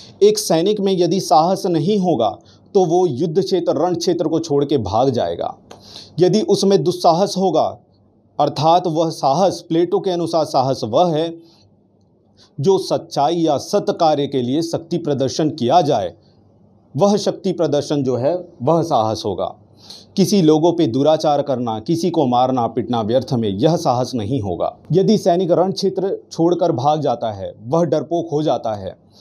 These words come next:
यदि वह किसी अन्य लोगों पे, प्रजा पे अत्याचार करता है, तो उस पे अंकुश लगाने के लिए उस पे साहस का गुण अति आवश्यक है।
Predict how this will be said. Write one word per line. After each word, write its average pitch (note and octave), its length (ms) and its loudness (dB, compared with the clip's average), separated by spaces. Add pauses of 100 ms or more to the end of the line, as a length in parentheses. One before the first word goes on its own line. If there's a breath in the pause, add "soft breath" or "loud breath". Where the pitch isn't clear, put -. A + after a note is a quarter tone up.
(260 loud breath)
यदि F3+ 220 2
वह F#3+ 180 2
किसी G3 320 -4
अन्य F#3 320 -2
लोगों E3 320 2
पे, F3+ 140 -2
प्रजा D#3 280 2
पे D#3+ 160 0
अत्याचार D#3+ 580 2
करता B2 340 0
है, G2 180 -6 (460 loud breath)
तो G#3+ 60 6
उस G3 300 0
पे - 140 0
अंकुश F#3 460 -2
लगाने D3 420 2
के D3 160 0
लिए C#3 140 0
उस C#3+ 260 0
पे G#3 200 4
साहस D3 480 0
का C#3+ 140 0
गुण D3+ 200 -2 (120)
अति D#3+ 220 0
आवश्यक B2 420 -2
है। - 200 -18